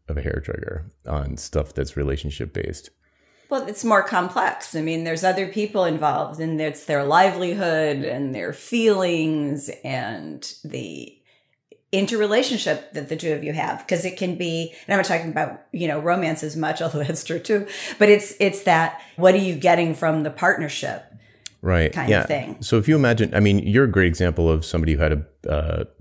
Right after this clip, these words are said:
Speaker 1: business partnership. So you started a, like, a business with lots of people. I imagine that that's not dissimilar from, I mean, just tons of differences, but with the band, it was, like, a bunch of people.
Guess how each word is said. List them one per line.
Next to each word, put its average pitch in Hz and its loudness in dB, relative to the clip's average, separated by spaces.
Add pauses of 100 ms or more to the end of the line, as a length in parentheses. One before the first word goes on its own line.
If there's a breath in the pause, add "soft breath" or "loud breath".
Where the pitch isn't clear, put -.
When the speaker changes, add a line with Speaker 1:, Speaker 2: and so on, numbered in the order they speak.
(280)
Speaker 1:
business 110 4
partnership. - 0
So - -4
you 85 4
started 82 2
a, 71 0 (720 loud breath)
like, 85 2
a 78 6
business 87 4
with 80 2
lots 76 4
of 76 0
people. 69 -4 (540)
I 90 0
imagine 87 4
that 76 0
that's 76 -2 (480)
not 85 0
dissimilar 78 0
from, 69 -4 (920)
I - 4
mean, 78 4
just - -8
tons 76 0
of 69 -6
differences, 65 -6
but - -2
with 78 -2
the 76 0
band, 95 4
it 85 4
was, 73 2
like, 71 -2 (520)
a - -2
bunch 85 2
of 107 2
people. 78 2